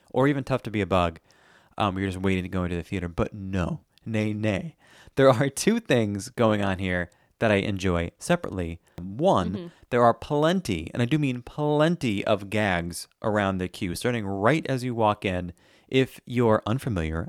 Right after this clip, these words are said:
Speaker 1: allow me to explain some of these, or at least point them out so maybe you can see them the next time you're there.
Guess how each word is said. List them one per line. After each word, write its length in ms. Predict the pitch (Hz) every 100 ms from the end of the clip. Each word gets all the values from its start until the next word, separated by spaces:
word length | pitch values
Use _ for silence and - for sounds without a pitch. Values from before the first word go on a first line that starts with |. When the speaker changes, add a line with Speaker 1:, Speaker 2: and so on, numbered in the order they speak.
| -
Speaker 1:
allow 300 | 143 147 147
me 160 | 139
to 200 | 135 135
explain 360 | 131 - 131 127
some 160 | 101 90
of 80 |
these, 180 | 82 82
or 60 | 117
at 80 | 123
least 180 | 127
point 300 | - 135 131
them 120 | 131 120
out 200 | 113 -
so 80 |
maybe 180 | 104 95
you 80 | 90
can 140 | -
see 240 | - - 175
them 300 | 107 90 90 _ _ _ -
the 80 | 107
next 160 | 104 -
time 180 | 95
you're 120 | 90 87
there. 240 | 85 85